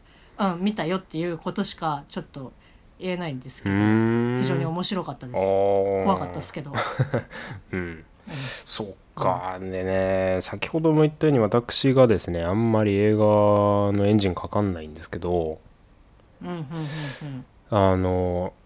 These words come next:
Speaker 2: 見た映画というよりちょっと楽しみな映画
Speaker 1: はい。はい。
Speaker 2: が、の予告編が公開されたっすよ。
Speaker 1: おう。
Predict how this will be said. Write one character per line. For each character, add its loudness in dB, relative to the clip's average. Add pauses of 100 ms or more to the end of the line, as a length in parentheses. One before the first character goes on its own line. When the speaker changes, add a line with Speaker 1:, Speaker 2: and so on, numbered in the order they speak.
(520)
Speaker 2:
見 0
た 4
映 4
画 6 (460)
と 2
い 4
う 2
よ 2
り -4
ち 0
ょ 0
っ -8
と 4
楽 6
し 0
み 6
な 2 (1120)
映 0
画 4 (360)
Speaker 1:
は -6
い。 -12 (560)
は 6
い。 4
Speaker 2:
が、 8
の 6
予 0
告 0
編 4
が 2
公 2
開 4
さ 2
れ 2
た 4
っ -4
す -2
よ。 -10 (1160)
Speaker 1:
お 2
う。 -6